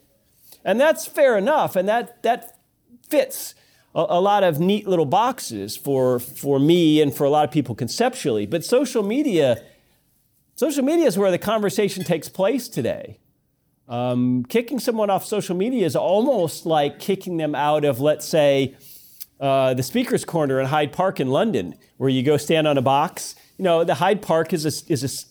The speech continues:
public park. I don't know if it's City of London or City of Westminster, but it's a public park. So people would say, "Well, Jeff, that's a public park and, and, and Google's private." But nonetheless,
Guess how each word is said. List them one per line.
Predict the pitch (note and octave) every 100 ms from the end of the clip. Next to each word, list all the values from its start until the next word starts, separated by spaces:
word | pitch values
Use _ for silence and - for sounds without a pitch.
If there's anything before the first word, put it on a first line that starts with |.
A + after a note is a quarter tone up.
| -
public | F#3+ E3+ D#3+ D#3 -
park. | C#3 B2 C#3
I |
don't | C#3+
know | C#3
if | A#2+
it's | A#2+
City | - E3 B2+
of | A2
London | A2+ G#2+ A2 A#2+
or | A2
City | F#2+ C#3+ A#2+
of |
Westminster, | A2 G#2+ - G2+ B2+
but | B2+
it's | C3
a | -
public | - E3 D3+ -
park. | A#2+ F2+ - _ _ _ _
So | - D#3 C#3+ C3 - -
people | F3+ D#3+
would | D#3+ C#3+
say, | D3+ C3
"Well, | C3 E3 E3+
Jeff, | C3+ E3 C#3+
that's | D#3 C#3+
a |
public | - C#3 A2+ -
park | C3+ A#2+ A#2
and, | A2 G#2+
and, | A2+ G#2+ -
and | A2+
Google's | G#2 A#2+ G#2+
private." | - E3 D#3 C3
But | G#3+
nonetheless, | A#3 D#4 A#3 B3 D4 D#3+